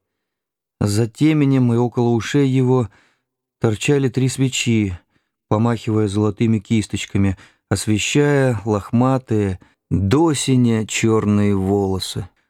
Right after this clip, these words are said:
Жёлтые зайчики дрожали на смуглых щеках,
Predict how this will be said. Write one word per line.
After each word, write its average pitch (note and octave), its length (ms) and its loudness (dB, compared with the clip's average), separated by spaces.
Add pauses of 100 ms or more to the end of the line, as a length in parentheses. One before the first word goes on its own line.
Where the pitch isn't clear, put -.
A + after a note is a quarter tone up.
(160)
Жёлтые A2+ 440 0
зайчики B2+ 580 -2
дрожали A2+ 540 0
на A2 140 2
смуглых G#2+ 520 -2
щеках, A2 560 -2